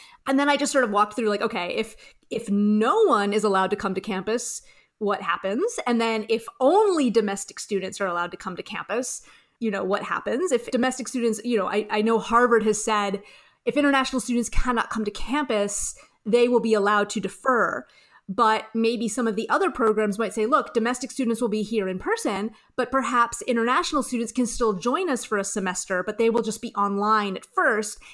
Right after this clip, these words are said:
And then hopefully as these restrictions are loosened, they will then be able to join us, but just perhaps maybe two months, three months,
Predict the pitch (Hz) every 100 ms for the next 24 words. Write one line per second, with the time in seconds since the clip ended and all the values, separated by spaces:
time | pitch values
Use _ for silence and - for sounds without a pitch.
0 | - 233 240 302 254 226 208 247 247 226
1 | 214 202 220 214 220 190 196 - 214 -
2 | 214 196 190 196 208 381 381 247 214 208
3 | - - 196 240 254 240 233 233 226 214
4 | 208 202 208 233 226 208 202 - 220 208
5 | - 208 196 196 - 214 202 208 - -
6 | _ - 285 254 220 214 - 247 240 214
7 | 202 202 -